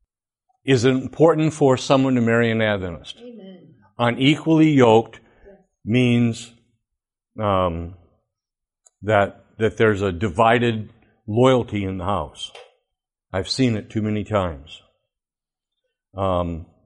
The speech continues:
Speaker 1: joined and remained in the blue, joined and left in the brown, and the never joined in the dark brown. Does Adventist education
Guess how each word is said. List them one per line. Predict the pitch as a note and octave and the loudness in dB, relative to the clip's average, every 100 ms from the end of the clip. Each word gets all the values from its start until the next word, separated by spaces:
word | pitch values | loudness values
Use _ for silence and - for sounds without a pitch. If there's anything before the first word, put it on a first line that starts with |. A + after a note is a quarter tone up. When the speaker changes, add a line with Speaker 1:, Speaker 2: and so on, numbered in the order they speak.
| _ _ _ - | _ _ _ -14
Speaker 1:
joined | G2 A#2+ B2+ C#3 | -2 4 4 6
and | C#3 B2+ | 4 4
remained | A#2 A#2 C3 D3+ E3 | 2 2 2 2 2
in | A#2+ | 0
the | G#2 | 0
blue, | F2+ A#2+ C3 D3 G3 G3 - _ _ _ _ _ G2+ | -2 2 4 4 2 -4 -14 _ _ _ _ _ -8
joined | G2 B2+ B2+ C3+ | 2 4 6 4
and | C3 A#2 | 2 2
left | A#2+ D#3+ - - - _ - | 4 2 0 -16 -20 _ -8
in | G#2+ | -4
the | F#2 | -4
brown, | D#2+ G2+ A2 B2+ D3+ F#3+ D#3+ _ _ _ _ _ _ - | -4 -2 0 2 0 -2 -10 _ _ _ _ _ _ -10
and | G#2 | -6
the | G2+ | -4
never | G2 C3+ D3+ C3+ | 0 0 2 0
joined | F#2+ G#2+ G#2 A2+ | 0 0 0 0
in | G2+ | -2
the | G2 | 0
dark | A2 A#2 A2+ | 2 2 0
brown. | F2+ E2 C2+ - _ _ _ _ _ _ _ _ _ _ _ _ _ _ _ _ _ _ _ _ _ _ _ _ _ | -6 -6 -8 -20 _ _ _ _ _ _ _ _ _ _ _ _ _ _ _ _ _ _ _ _ _ _ _ _ _
Does | G2+ G2+ | -6 0
Adventist | A2 B2+ B2 B2 B2 | 2 2 0 -2 -2
education | A#2+ A#2+ A#2 G2 - F#2 F2+ | -4 -4 -2 -4 -4 -8 -8